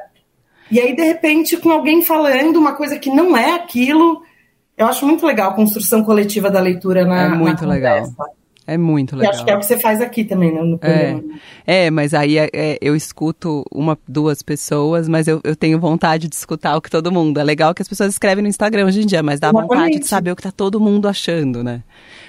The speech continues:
Speaker 2: O Dino Buzzati, é meu li-, eu sempre falo que é meu livro favorito, mas eu li com vinte, dezenove anos, sei lá. E,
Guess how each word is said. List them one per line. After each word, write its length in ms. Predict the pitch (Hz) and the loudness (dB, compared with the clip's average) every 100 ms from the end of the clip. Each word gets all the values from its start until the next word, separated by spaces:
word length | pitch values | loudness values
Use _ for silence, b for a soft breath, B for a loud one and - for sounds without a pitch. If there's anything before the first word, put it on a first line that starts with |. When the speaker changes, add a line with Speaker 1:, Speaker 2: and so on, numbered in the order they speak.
| - | -4
Speaker 2:
O 40 | |
Dino 240 | 147 170 185 | -2 0 0
Buzzati, 540 | 185 165 175 185 - - | 0 2 2 2 -2 -4
é 100 | 165 | 0
meu 120 | 165 | 0
li-, 80 | 165 | 0
eu 40 | |
sempre 160 | 160 190 | -2 0
falo 180 | 208 185 | 0 0
que 60 | 175 | 0
é 20 | |
meu 80 | 170 | 0
livro 180 | 160 - | 0 -2
favorito, 460 | 160 165 160 - | -2 0 0 0
mas 160 | 175 180 | 0 2
eu 80 | 175 | 2
li 240 | 165 175 | 2 -2
com 720 | - 196 185 180 180 170 170 | 0 2 4 4 4 2 0
vinte, 460 | 143 156 190 202 - | 2 2 4 2 -2
dezenove 680 | 143 151 151 147 151 143 139 | -2 0 2 2 0 0 0
anos, 360 | 147 151 131 | 2 2 0
sei 140 | - 147 | 0 0
lá. 220 | 135 123 B B B B B B B B B _ _ - | 0 -2 B B B B B B B B B _ _ 0
E, 1000 | 170 170 165 165 156 151 147 143 139 | 2 2 2 2 2 2 2 0 -2